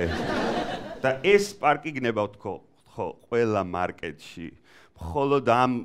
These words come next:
ორი სიტყვის შეთანხმებით გაგვიგია. პირველად გავიგე, მოკლედ, ცხოვრებაში, პარკი გნებავთ ის ვარიაცია, ხელ თუნ წაიღო? გამოვიდა ეს გოგო, კია სპორტიჯი ყავდა, საკაიფო.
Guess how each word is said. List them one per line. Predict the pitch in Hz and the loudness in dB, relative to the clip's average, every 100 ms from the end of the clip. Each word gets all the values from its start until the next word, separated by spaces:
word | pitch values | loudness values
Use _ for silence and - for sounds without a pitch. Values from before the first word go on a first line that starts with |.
| - | -8
ორი | 107 107 113 | -6 -4 -4
სიტყვის | 107 113 107 - 98 - - - - - | -6 -12 -12 -8 -8 -8 -16 -20 -20 -16
შეთანხმებით | - 95 110 90 90 101 92 98 95 - - - - _ _ | -8 -6 -6 -8 -8 -6 -4 -6 -8 -14 -18 -20 -20 _ _
გაგვიგია. | 113 98 95 90 64 - - _ _ - | 2 2 -4 -8 -12 -14 -16 _ _ -8
პირველად | 147 143 139 123 117 | -2 4 6 6 4
გავიგე, | 107 101 107 | 2 2 2
მოკლედ, | 120 113 113 | 0 0 -6
ცხოვრებაში, | - 101 101 107 123 160 175 175 - _ | -4 -2 -2 -2 -4 -2 -6 -6 -20 _
პარკი | _ 95 95 110 | _ -4 -4 -8
გნებავთ | 98 98 95 95 104 - - - - | -6 -4 0 0 0 -2 -14 -14 -12
ის | - 139 147 | -8 -8 -6
ვარიაცია, | 95 85 90 92 90 - 139 | 0 2 2 0 -2 -2 -2
ხელ | 135 131 165 | 0 -2 0
თუნ | 165 190 190 | -2 -6 -2
წაიღო? | 170 170 175 123 117 135 - - - - - - _ - | 2 4 2 0 -2 -6 -18 -20 -20 -20 -20 -20 _ 4
გამოვიდა | 139 202 214 175 156 | 6 6 4 6 6
ეს | 160 117 | 6 4
გოგო, | 131 214 220 135 107 95 - - | 4 6 6 4 2 -2 -14 -20
კია | - 139 147 | -8 2 4
სპორტიჯი | 139 - 120 110 117 104 101 | 2 0 -4 -2 -6 -6 -8
ყავდა, | 82 95 82 78 | -2 -2 -2 -8
საკაიფო. | - - 101 - 98 82 76 - | -10 -6 -6 -2 -2 -2 -4 -6